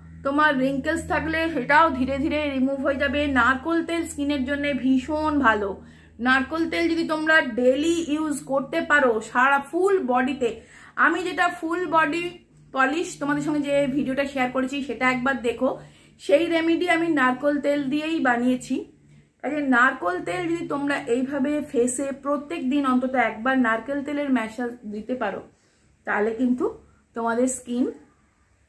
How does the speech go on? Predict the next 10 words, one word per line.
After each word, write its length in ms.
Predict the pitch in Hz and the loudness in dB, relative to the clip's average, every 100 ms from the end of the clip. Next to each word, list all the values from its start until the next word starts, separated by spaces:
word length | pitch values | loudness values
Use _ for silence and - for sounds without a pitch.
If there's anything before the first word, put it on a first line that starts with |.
| _ _ 202 190 | _ _ -14 2
যতটাই 580 | 269 277 277 349 359 359 330 | 4 4 0 0 2 2 4
dark 240 | 269 262 285 - | 4 4 2 -6
হোক 140 | 269 254 | -6 -2
না 60 | 262 | 0
কেন, 160 | 262 269 302 254 | 0 -2 -4 0
যতটাই 760 | 254 262 330 349 - 302 302 370 415 | 0 0 -2 -4 0 4 6 6 2
সানট্যান 480 | 339 285 262 277 269 254 | -2 -2 -2 -2 -2 -2
থাকুক 260 | 233 240 226 | -4 -8 -6
না 60 | 240 | -4
কেন, 140 | 247 | -2